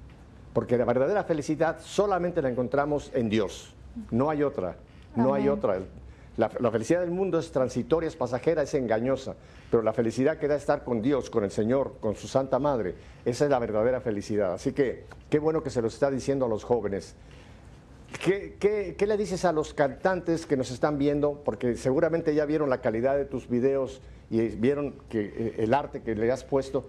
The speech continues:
Speaker 1: ¿Qué consejito le darías en un minuto a los que están co-, como tú queriendo servir también a través de la composición y la música,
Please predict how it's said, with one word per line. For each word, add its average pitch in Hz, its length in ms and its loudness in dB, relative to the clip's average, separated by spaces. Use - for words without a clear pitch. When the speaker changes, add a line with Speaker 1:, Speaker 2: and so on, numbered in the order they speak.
Speaker 1:
¿Qué 196 100 2
consejito 175 540 0
le 147 60 0
darías 143 320 0
en 143 80 0
un 151 80 0
minuto 143 520 0
a 117 100 2
los 120 140 -2
que 139 60 2
están 151 280 0
co-, 131 200 0
como 123 280 0
tú 156 160 0
queriendo 147 360 0
servir 135 360 0
también 135 380 2
a 120 100 -4
través 113 300 0
de 135 80 2
la 117 100 -2
composición 117 600 -2
y 120 60 -2
la 107 100 2
música, 101 540 -2